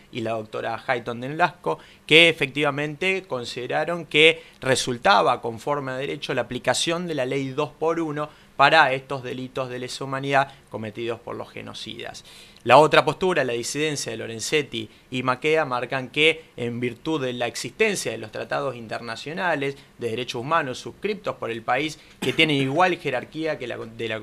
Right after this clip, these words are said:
que la Constitución Nacional, que se establece que el Estado debe sancionar y perseguir adecuadamente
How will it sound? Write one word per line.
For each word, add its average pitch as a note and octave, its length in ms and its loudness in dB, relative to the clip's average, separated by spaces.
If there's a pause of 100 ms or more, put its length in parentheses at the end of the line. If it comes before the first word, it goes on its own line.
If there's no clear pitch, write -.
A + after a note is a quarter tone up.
que A#2 140 -8
la A2 80 -4
Constitución B2 600 -8
Nacional, D#3 420 -2 (360)
que C#3 120 0
se E3+ 100 -2
establece D3+ 640 0
que D#3+ 300 6 (200)
el D3+ 140 0
Estado F3 400 2
debe D3+ 240 0
sancionar D3+ 640 -2
y D#3+ 80 -4
perseguir C3+ 600 -2
adecuadamente C3+ 1040 -4